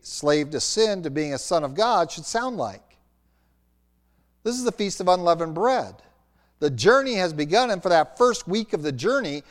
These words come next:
they, they are in a hurry to get away from Egypt and get to the promised land. And if someone is not in a hurry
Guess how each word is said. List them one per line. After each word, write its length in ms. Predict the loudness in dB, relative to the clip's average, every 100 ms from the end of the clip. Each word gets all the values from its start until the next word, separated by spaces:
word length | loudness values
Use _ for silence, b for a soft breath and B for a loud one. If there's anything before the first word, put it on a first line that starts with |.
| b b
they, 460 | 0 4 4 2 -4 -2
they 400 | 2 4 4 2
are 460 | 4 6 6 4 0
in 140 | 2
a 80 | 4
hurry 500 | 4 4 2 -2 -8 _ _ _ _ _ _
to 100 | -2
get 200 | 4 4
away 320 | 6 4 4
from 240 | 2 0 0
Egypt 420 | -2 0 0 -2
and 140 | -2
get 340 | 0 -2 -4 -6
to 320 | -2 0 0
the 80 | 0
promised 500 | 4 4 4 -2 0
land. 460 | 0 -2 -12 -20 _ _ _ _ _ _ _ -2
And 140 | 0
if 100 | 0
someone 300 | 2 0 0
is 120 | -2
not 300 | 0 0 -2
in 120 | -4
a 80 | -2
hurry 600 | -2 2 2 4 2 -2